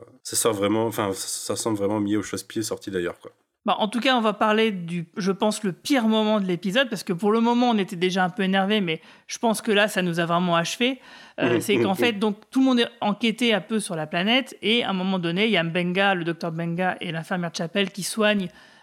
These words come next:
Speaker 2: euh, les parents de la petite fille qu'on avait vue, euh, d'ailleurs, qui a la raison d'être de l'âne sur cette planète,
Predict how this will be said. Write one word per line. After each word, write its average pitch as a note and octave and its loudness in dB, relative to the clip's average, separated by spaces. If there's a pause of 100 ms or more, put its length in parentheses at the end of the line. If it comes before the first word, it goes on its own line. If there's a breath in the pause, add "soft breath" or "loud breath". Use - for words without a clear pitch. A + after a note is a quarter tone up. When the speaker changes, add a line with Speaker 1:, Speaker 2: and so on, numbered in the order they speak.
(120 loud breath)
Speaker 2:
euh, D3+ -6
les D#3+ -2
parents G#3 2
de G3+ -2
la F#3+ 0
petite F3+ -6
fille A3+ 0
qu'on F#3+ -4
avait E3+ -2
vue, G3 -2
euh, C#3+ -4
d'ailleurs, D3+ -6
qui - -6
a - 0
la D#3 0
raison E3+ 0
d'être E3+ -4
de D3 -6
l'âne D#3+ 0
sur - -18
cette D#3 -14
planète, G#3+ -4